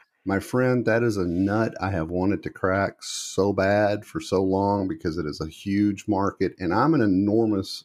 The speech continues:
audiobook fan. I cannot read for, I can't read fiction for pleasure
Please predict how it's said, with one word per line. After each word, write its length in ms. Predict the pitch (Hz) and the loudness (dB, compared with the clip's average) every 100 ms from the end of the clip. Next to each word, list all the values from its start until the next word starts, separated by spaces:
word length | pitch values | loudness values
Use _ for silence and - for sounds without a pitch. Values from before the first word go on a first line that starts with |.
| - | -8
audiobook 640 | 120 156 101 76 80 - | -2 0 0 0 -2 -6
fan. 380 | - 76 69 64 - | -6 -6 -6 -8 -8
I 280 | 92 120 143 | -2 -2 -2
cannot 680 | - - 113 107 110 110 - | -6 0 2 2 2 0 -4
read 560 | 95 90 98 95 95 87 | -10 -4 -2 -2 -2 -6
for, 280 | - 85 - - | -6 -6 -6 -10
I 80 | - | -6
can't 260 | 131 131 107 | -2 -2 0
read 300 | 107 95 - | -2 -2 -8
fiction 600 | - 107 - - 90 82 | -4 -4 -4 -4 -4 -4
for 160 | 82 | -8
pleasure 680 | - - 92 82 80 73 | -10 -2 0 0 0 -4